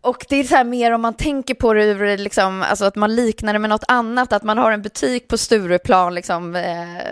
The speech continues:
flagship store, och sen så är det bara någon som kommer dit och spikar för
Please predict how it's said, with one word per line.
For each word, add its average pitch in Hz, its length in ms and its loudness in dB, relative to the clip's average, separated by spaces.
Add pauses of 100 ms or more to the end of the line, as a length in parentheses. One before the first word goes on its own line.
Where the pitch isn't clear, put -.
(160)
flagship 190 680 -2
store, 175 480 0
och 196 100 -4
sen 196 220 -2
så 254 120 -2
är 254 100 2
det 262 60 2
bara 208 180 2
någon 180 160 0
som 170 120 -4
kommer 180 220 0
dit 170 260 -2
och 175 80 -4
spikar 175 360 -2
för 165 380 2